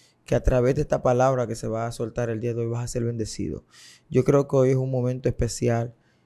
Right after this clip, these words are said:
en el cual más que un clip se abrió una puerta espiritual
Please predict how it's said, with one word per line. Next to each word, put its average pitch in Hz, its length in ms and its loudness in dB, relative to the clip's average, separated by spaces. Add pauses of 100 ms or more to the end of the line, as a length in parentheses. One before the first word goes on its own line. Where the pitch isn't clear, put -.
(160)
en 120 140 0
el 120 100 0
cual 131 240 4
más 135 220 -4
que 151 120 -6
un 139 140 -6
clip 139 300 -4 (220)
se - 280 -4
abrió 123 240 2
una 139 220 -6
puerta 139 360 -2
espiritual 117 760 -4